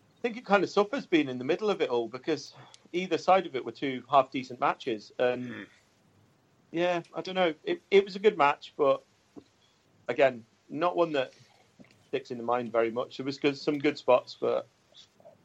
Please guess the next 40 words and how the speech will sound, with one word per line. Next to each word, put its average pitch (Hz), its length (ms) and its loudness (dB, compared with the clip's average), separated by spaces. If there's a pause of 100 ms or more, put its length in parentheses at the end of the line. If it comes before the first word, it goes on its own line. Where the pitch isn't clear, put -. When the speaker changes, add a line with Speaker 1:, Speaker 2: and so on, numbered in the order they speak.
(180)
Speaker 1:
yeah, 190 300 4 (100)
and 165 260 4
I 180 80 8
agree 170 320 0
fully 120 680 -8
on, 123 400 -2
um, 117 400 -8 (320)
Baron 127 240 0
Corbin 120 380 -6
and 113 100 -8
the 107 60 -14
finishers. 110 580 -6
I 117 80 2
think 123 200 -6
they're 113 160 2
absolutely 110 480 -2
fantastic. 110 600 -4 (840)
Very, 117 160 4
Speaker 2:
Yeah, 107 60 2
Speaker 1:
very 107 200 -2
cool. 113 240 -4 (100)
Speaker 2:
he 139 80 -4
looks 143 160 0
like 120 100 -4
such 110 220 -6
a, 101 60 -6 (420)
he 135 120 -4
just 190 180 -4
looked 165 140 -2
good. 185 260 2
I, 123 220 2
I 127 40 -6
think - 320 0 (480)
I'm 127 100 -2
glad 151 260 8
that - 80 -4
he 143 60 -2
kind 139 220 0
of 131 100 -6
got 127 280 2